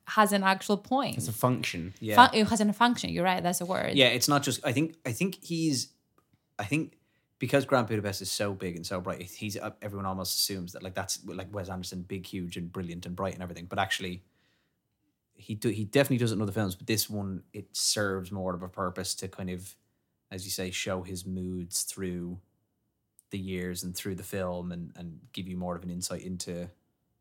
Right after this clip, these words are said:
Speaker 3: Zero's character and, like, when he was at his happiest, everything is bright, and, you know, and he's still living in his tiny little room and,
Speaker 1: Mm-hmm.
Speaker 3: and all that kind of stuff. And
Speaker 2: I think I need, I need to now rewatch this film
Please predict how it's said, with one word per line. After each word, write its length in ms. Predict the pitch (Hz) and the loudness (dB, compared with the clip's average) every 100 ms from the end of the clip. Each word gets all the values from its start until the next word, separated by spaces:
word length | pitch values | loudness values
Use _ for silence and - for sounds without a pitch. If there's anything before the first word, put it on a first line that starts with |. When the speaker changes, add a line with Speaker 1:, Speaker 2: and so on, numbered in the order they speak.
| _ _ - | _ _ -16
Speaker 3:
Zero's 380 | 95 92 90 85 | -10 -6 -6 -4
character 400 | - 90 87 90 | -4 -4 -4 -6
and, 120 | 90 | -6
like, 140 | 90 | -8
when 240 | 95 95 92 | -6 -6 -6
he 120 | 98 | -6
was 140 | 90 92 | -8 -6
at 60 | |
his 120 | 87 | -6
happiest, 580 | - 92 104 82 87 - - | -6 -8 -8 -10 -8 -8 -8
everything 280 | 90 87 | -10 -8
is 80 | 87 | -10
bright, 320 | - 90 85 - _ _ _ _ _ - | -8 -8 -8 -12 _ _ _ _ _ -14
and, 280 | 90 87 - - - | -10 -10 -12 -18 -12
you 100 | 92 | -10
know, 200 | 90 95 _ - | -10 -14 _ -6
and 160 | 98 95 | -4 0
he's 160 | 98 | 2
still 180 | - 107 | 2 2
living 260 | 101 98 95 | -2 -4 -4
in 80 | 95 | -4
his 120 | 98 | -6
tiny 300 | - 101 95 | -6 -4 -4
little 180 | 92 87 | -6 -6
room 520 | 92 92 92 95 92 | -2 0 0 0 0
and, 240 | 92 214 | 4 4
Speaker 1:
Mm-hmm. 80 | - 208 | 4 4
Speaker 3:
and 100 | - | 0
all 80 | |
that 100 | 92 95 | -4 -8
kind 120 | 92 | -8
of 60 | |
stuff. 300 | - 92 - | -8 -10 -10
And 120 | 95 98 _ - - | -14 -16 _ -14 0
Speaker 2:
I 40 | |
think 100 | 135 143 | 4 6
I 20 | |
need, 160 | 147 - | 6 8
I 40 | |
need 140 | 131 143 | 8 8
to 80 | 131 | 6
now 140 | 117 | 6
rewatch 520 | 113 113 110 104 - | 4 4 4 2 0
this 160 | 104 113 | -4 -2
film 440 | - 67 60 52 | -2 -2 -2 -8